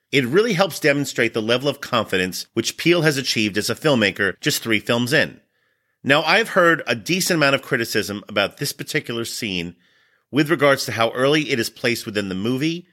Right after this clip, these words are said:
and how it doesn't actually connect to the overall narrative. Well, I respectfully disagree, as I feel that it not only helps set into motion one character's actions for the remainder of the film,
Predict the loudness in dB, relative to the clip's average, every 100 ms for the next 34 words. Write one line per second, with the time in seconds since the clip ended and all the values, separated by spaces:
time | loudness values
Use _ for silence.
0 | _ _ _ _ 0 4 4 2 -2 -8
1 | _ _ _ _ 0 4 4 2 0 2
2 | 0 0 -4 -6 -4 2 2 0 -6 -10
3 | -2 0 0 0 -2 -2 -2 2 2 0
4 | -8 _ -20 _ _ _ _ _ _ _
5 | -4 -2 2 2 2 0 0 0 -2 -6
6 | -4 -6 -4 -2 -4 -6 -2 2 2 2
7 | 2 2 4 4 2 2 0 -2 -2 -4
8 | -2 -6 -6 0 0 0 -4 -2 -2 -2
9 | -6 -6 -10 _ -4 0 2 0 2 2
10 | 2 -4 0 2 2 0 -6 -8 -10 -6
11 | 2 2 4 2 2 0 -2 -4 -2 0
12 | 0 -4